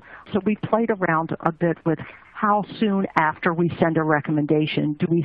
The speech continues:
send a follow-up survey asking, "Did you receive it? Did you enact it? Did you enact the mindfulness?" So it's, it's really been quite interesting for us to understand more fully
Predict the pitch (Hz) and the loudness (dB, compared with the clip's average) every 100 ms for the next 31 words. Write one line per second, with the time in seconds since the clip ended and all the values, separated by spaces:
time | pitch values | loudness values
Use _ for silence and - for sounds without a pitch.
0 | 175 175 160 156 - - 160 160 - 170 | 0 0 0 -2 -6 -6 -4 0 0 2
1 | 165 - - 165 151 170 156 147 156 - | 0 -2 -2 0 2 0 0 0 -2 -2
2 | 156 156 - - - - 185 160 151 - | -2 -2 -6 -16 -8 -2 0 0 0 0
3 | 185 175 180 - _ _ 170 151 160 - | 0 2 0 -2 _ _ -4 0 -2 0
4 | 160 143 147 135 - - - 147 - 165 | -2 0 -2 -6 -6 -6 -6 -6 -6 -2
5 | 156 147 143 131 - 147 143 143 - - | 0 0 0 -2 -6 -2 0 0 -2 -2
6 | - - - - - - - 233 202 190 | -2 -4 -16 -14 -14 -14 0 0 2 2
7 | 185 - 202 202 185 185 170 - 180 160 | 0 0 0 2 2 0 0 0 2 2
8 | 165 160 - 160 - - 160 - - - | -2 -4 -2 -2 0 0 0 -2 -4 0
9 | 180 165 - 165 156 160 180 180 - - | 0 0 0 0 2 0 0 0 -2 0
10 | 202 165 147 | 2 2 0